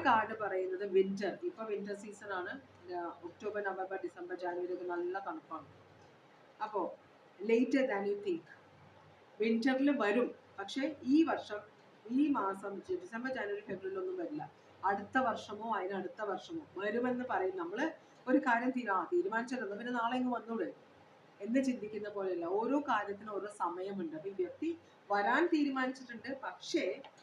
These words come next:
കുറച്ച് സമയം എടുക്കുമെന്നാണ് യൂണിവേഴ്സ് നിങ്ങളോട് പറയുന്നത്. അപ്പൊ വരുന്നുണ്ട്, പയ്യേ വരുള്ളൂ എന്ന് പറയുന്നുണ്ട്.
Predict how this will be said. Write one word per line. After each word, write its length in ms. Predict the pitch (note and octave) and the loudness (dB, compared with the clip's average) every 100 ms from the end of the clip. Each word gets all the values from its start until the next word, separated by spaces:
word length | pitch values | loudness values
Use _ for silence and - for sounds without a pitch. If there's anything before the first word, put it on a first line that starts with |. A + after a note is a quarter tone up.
| - | -4
കുറച്ച് 220 | D4+ D4+ D4 | 0 2 0
സമയം 460 | B3+ A3 A3 A3+ | -2 -2 -2 -2
എടുക്കുമെന്നാണ് 580 | G3 G3 G3+ G3 G3 G3+ | 0 0 -2 -4 -4 -4
യൂണിവേഴ്സ് 520 | C4+ F#3 E3+ F3 - | -4 -4 -4 -4 -6
നിങ്ങളോട് 380 | F#4+ E4+ - - - | -6 -4 -4 -2 -2
പറയുന്നത്. 480 | - G#4 F#4+ E4+ D#4 - | -2 -2 -4 -4 -8 -12
അപ്പൊ 160 | B3+ | -6
വരുന്നുണ്ട്, 720 | B3+ F4+ F4+ E4 D4 A3+ - - - - - - - - - - | -2 0 -2 -4 -6 -4 -4 -6 -20 -20 -20 -20 -20 -20 -8 0
പയ്യേ 340 | A3 G#3 G3+ | 0 4 4
വരുള്ളൂ 720 | G3 E3+ D#3+ D#3 F3 A3+ - - - G#3 | 6 4 2 0 2 4 2 -2 -18 -12
എന്ന് 140 | A3+ | -8
പറയുന്നുണ്ട്. 720 | A3+ F3+ E3+ F3 D#3+ D#3+ D#4 | -4 -2 -2 -4 -6 -6 -8